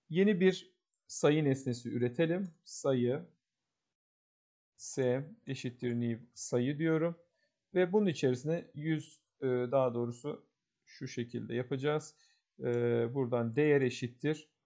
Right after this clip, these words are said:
yüz diyeceğim. Ve sayı nesnesini oluşturacağım. Benden ne diyor? Sayı nesnesini göndermemi istiyor parametreye. Buraya da S gönderiyorum.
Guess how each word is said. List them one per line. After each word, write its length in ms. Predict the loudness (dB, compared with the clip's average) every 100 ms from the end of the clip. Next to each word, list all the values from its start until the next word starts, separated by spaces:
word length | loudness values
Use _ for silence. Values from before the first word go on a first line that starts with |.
| _
yüz 300 | -2 0 0
diyeceğim. 460 | -2 0 0 0 -2 -10 _ _ _ _ _ _ _ _ _ _ _ _ _ _ _ 6
Ve 140 | 6
sayı 260 | 8 8 8
nesnesini 420 | 6 2 0 2
oluşturacağım. 600 | 2 2 0 2 2 2 -4 4
Benden 360 | 8 8 8 6
ne 100 | 6
diyor? 140 | 4
Sayı 300 | 6 6 8
nesnesini 520 | 8 6 2 0 0 2
göndermemi 560 | 4 6 6 4 -2
istiyor 280 | -8 -6 0
parametreye. 720 | 2 2 0 -4 0 0 -2 _ _ -2
Buraya 300 | 4 6 6
da 80 | 2
S 500 | 4 4 4 2 -8 _ -8
gönderiyorum. 720 | 0 2 2 -2 -8 -14